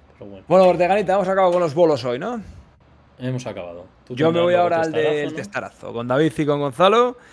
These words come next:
Speaker 2: y pasa mañana para el puerto con estos maulas. Estaremos ya en el
Speaker 1: Muy
Speaker 2: puerto
Speaker 1: bien.
Speaker 2: en dos días.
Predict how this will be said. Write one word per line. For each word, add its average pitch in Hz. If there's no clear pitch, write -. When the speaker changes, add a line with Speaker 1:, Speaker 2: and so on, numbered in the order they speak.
Speaker 2:
y 143
pasa 139
mañana 160
para 196
el 156
puerto 190
con 151
estos 143
maulas. 160
Estaremos 180
ya 160
en 147
el -
Speaker 1:
Muy 117
Speaker 2:
puerto 240
Speaker 1:
bien. 147
Speaker 2:
en -
dos 156
días. 147